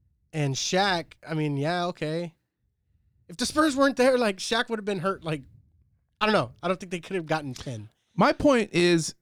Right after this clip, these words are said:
Speaker 2: first of all, nobody's winning ten in a row. I don't care what team you have. That's not gonna happen. That's very unlikely for you to win ten championships in a row.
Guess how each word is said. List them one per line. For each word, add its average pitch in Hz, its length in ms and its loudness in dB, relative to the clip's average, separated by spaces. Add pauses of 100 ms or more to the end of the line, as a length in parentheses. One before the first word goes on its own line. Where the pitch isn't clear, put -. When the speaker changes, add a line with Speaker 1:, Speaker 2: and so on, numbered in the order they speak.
(140)
Speaker 2:
first - 240 0
of 170 60 2
all, 139 160 6
nobody's 170 320 4
winning 147 200 2
ten 139 180 2
in 131 100 2
a 117 40 4
row. 113 180 6
I 110 40 6
don't 113 120 2
care 131 140 2
what 117 140 2
team 117 180 0
you 101 100 2
have. 95 280 0
That's - 200 -4
not 123 120 0
gonna 104 140 0
happen. 101 240 0
That's 107 160 0
very 131 280 4
unlikely 110 360 2
for 113 100 0
you 117 60 4
to 117 60 4
win 113 120 2
ten 143 240 2
championships 139 380 0
in 131 40 0
a 107 60 4
row. 110 300 6